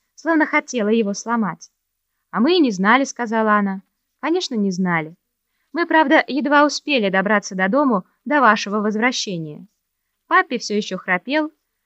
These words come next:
а я боялся, что вы придете проверять, как я сплю, и увидите, что я весь в пыли и в поту.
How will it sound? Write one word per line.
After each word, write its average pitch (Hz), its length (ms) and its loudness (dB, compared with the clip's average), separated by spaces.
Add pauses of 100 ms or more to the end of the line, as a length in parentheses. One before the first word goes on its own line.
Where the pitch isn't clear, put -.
а 220 100 -4
я 339 140 2
боялся, 254 500 2
что 220 200 -8
вы 254 120 -2
придете 196 420 -2
проверять, 185 520 -4 (200)
как 202 220 -2
я 226 120 -2
сплю, 185 380 -8 (360)
и 320 140 0
увидите, 277 580 0 (120)
что - 180 -10
я 220 160 2
весь 240 320 -2
в - 160 -20
пыли 214 320 -2
и 190 40 -4
в - 100 -16
поту. 185 420 -6